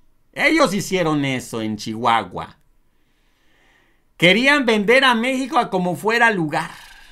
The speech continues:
¿eh? Y mataron a su cura. Por eso este mensajito le quedó como anillo al dedo al corrupto miserable Norberto Rivera.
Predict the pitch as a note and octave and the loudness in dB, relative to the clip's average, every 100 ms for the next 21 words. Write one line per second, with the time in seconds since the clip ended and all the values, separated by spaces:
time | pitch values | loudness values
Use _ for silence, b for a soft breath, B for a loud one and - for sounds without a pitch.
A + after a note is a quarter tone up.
0 | b b b b _ _ A2+ A#2+ F4+ D#4+ | b b b b _ _ -6 -6 -6 -10
1 | _ _ _ _ b b b b C#3+ F3 | _ _ _ _ b b b b 0 2
2 | F3+ F3+ B3 D4 C#4 A#3+ A#3 A3+ D4 D4+ | 2 4 4 4 2 0 -2 -4 -4 0
3 | C4 F3+ - _ _ _ _ _ _ _ | 0 0 -8 _ _ _ _ _ _ _
4 | _ _ D#3+ F#3 A#3+ C4 B3+ B3+ B3 A3 | _ _ 0 2 4 4 2 2 0 2
5 | G3 F#3 F3+ A3 A#3+ A#3+ G#3 F3+ F#3 A#3 | 2 2 0 -2 -4 -2 -2 -2 -2 0
6 | A3+ G3+ F#3 F3 F#3+ A#3 A3+ G3+ E3 E3 | 0 -2 0 0 0 -2 0 4 4 4
7 | E3 G#3+ A3+ G#3+ F3 - D#3+ E3 C#3+ G#3 | 2 0 2 2 2 0 0 0 -2 -2
8 | F#3 E3 D#3 D#3+ G3 F#3+ D#3 C3 C#3+ D3 | -2 -2 0 0 0 0 -2 -2 -4 -2
9 | D3+ A#2+ A2 G2 F2 | -6 -6 -6 -8 -8